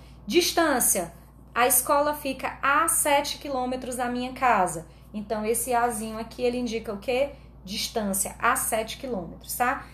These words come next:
E uma preposição é uma palavrinha de ligação, ela liga duas palavras e ela pode ligar uma palavra que rege essa preposição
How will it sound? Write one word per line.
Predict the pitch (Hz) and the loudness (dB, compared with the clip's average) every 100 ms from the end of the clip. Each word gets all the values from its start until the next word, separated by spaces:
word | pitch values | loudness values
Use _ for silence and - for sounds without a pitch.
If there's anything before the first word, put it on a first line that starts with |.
| - - | -14 -4
E | 277 | 0
uma | 269 269 | 2 2
preposição | 254 240 233 240 277 - 277 285 330 | 2 2 2 2 2 0 2 0 -2
é | - 226 | -4 -2
uma | 226 | 0
palavrinha | 233 214 214 196 185 | 2 2 2 0 -4
de | 165 170 | -6 -6
ligação, | 190 233 349 330 311 - 262 | -4 0 2 2 2 2 0
ela | 240 220 | 0 0
liga | 233 277 330 285 | 0 0 0 0
duas | 240 254 | 0 -2
palavras | - 254 247 226 226 254 - - - - - - | 0 2 4 4 2 -4 -8 -14 -20 -20 -20 -8
e | 285 330 - - | -4 -4 -4 0
ela | 240 233 | 2 4
pode | 247 240 214 240 | 2 0 0 -4
ligar | 226 185 175 - | -2 -2 -2 -4
uma | 196 | -4
palavra | 196 202 220 302 330 | 0 2 4 4 2
que | - - - | -6 -16 -16
rege | - 214 214 208 220 262 415 - - - - | -4 2 4 4 0 0 -2 -4 -18 -18 -4
essa | 214 214 208 | 0 0 -2
preposição | 220 202 202 247 - 262 254 294 | -6 -6 -4 0 2 2 0 -2